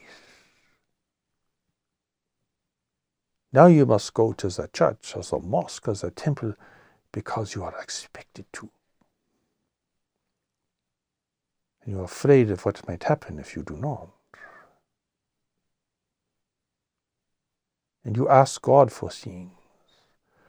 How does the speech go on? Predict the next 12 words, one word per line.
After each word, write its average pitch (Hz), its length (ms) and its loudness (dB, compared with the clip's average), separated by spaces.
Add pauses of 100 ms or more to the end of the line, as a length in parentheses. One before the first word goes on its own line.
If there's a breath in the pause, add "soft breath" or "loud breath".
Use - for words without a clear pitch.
(1000)
to - 80 -2
help 175 340 6
you, - 200 -18 (200)
to 117 80 -6
save 147 500 2
you, - 240 -12 (520)
to 120 80 -2
give 143 340 2
you 143 100 4
what 123 300 -2
you 127 80 0
want, 147 420 -2